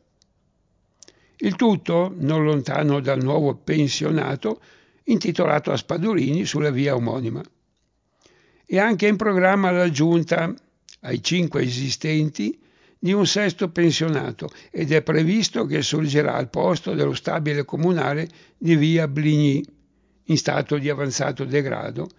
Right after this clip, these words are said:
del quale è stata annunciata l'acquisizione. Il pensionato Spadolini opera in regime di mercato libero, mentre gli altri, con una media di duecento posti,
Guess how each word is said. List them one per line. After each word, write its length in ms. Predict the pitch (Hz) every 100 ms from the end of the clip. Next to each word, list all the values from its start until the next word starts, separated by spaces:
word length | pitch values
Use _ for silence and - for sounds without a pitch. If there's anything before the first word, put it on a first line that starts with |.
| _ _ _ _
del 220 | 175 190
quale 300 | - 156 156
è 20 |
stata 320 | 143 190 147
annunciata 640 | 143 160 202 160 139 135 156
l'acquisizione. 840 | 143 143 131 139 - - 123 143 - _ _ _ _ _ _ _ _ _ _ _ _ _ _ -
Il 180 | 226
pensionato 840 | 190 208 175 165 165 160 165 165 147
Spadolini 960 | - - 143 143 143 139 120 123 143 175 - _ - _ _ _
opera 420 | - 151 151 151
in 220 | 143 131
regime 400 | 131 110 135 147
di 100 | 123
mercato 500 | 127 120 110 143 131
libero, 460 | 127 135 120 143 175 - _ _ _ _ -
mentre 480 | 123 147 135 147
gli 80 | 139
altri, 480 | 135 156 139 143 135
con 220 | - 127
una 160 | 127 131
media 340 | 139 156 135
di 60 | 127
duecento 560 | 135 120 143 143 160
posti, 520 | - 135 135 - 180